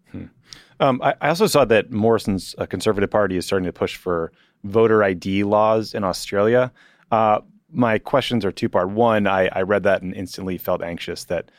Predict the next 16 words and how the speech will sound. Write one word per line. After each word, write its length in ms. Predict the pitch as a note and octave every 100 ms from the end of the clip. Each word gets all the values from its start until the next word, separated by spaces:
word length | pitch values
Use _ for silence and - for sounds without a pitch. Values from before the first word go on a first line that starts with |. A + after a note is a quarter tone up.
| _ _ -
uh, 180 | F2 E2+ -
America 460 | G2+ G2 F#2 -
might 340 | F#2 F2 - E2+
be 280 | F2+ E2+ -
exporting 640 | - - G2+ F#2 F2 F2
another 360 | F2 F2+ E2+ E2
terrible 440 | - F#2 F2 F2
product 560 | - F#2+ F#2 F#2 - -
to 160 | G2
Australia. 360 | F2+ - F#2+ F#2+
I'm 140 | F2+
wondering 300 | F2+ F2+ E2+
if, 100 | E2
if 160 | - F2+
the 80 | F2+
Genesis, 520 | F2+ F2 - E2 -